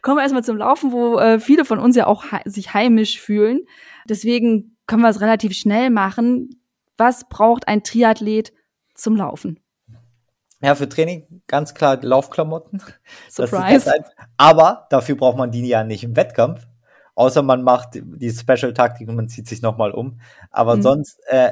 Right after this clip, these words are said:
Speaker 2: es gibt wirklich nicht viel Unterschiede zwischen normalen Läufern. Also man braucht ganz klassisch eine Uhr, natürlich die Laufschuhe.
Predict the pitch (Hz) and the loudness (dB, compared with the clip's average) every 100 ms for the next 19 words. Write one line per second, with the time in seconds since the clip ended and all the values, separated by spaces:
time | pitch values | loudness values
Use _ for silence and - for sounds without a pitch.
0 | - 120 - - 160 156 147 - 175 - | -4 -16 -16 -16 -14 -14 -16 -14 -16 -14
1 | - - 170 160 - 147 151 139 143 143 | -16 -12 -8 -8 -8 -10 -8 -6 -6 -4
2 | 147 147 139 120 131 123 120 120 156 135 | -4 -6 -10 -10 -10 -8 -4 -2 -2 -6
3 | 113 117 127 156 170 160 _ _ _ - | -6 -6 -6 -10 -12 -14 _ _ _ -10
4 | 131 139 123 117 117 127 123 120 151 147 | -6 -4 -4 -6 -2 -2 -2 -2 -6 -6
5 | - 135 127 123 - 120 - 139 139 139 | -4 -4 -4 -8 -10 -10 -4 -2 -2 -6
6 | _ _ - 117 - 139 117 104 98 92 | _ _ -14 -12 -6 -4 -4 -6 -4 -2
7 | 95 - - 160 214 | -4 -10 -10 -10 -10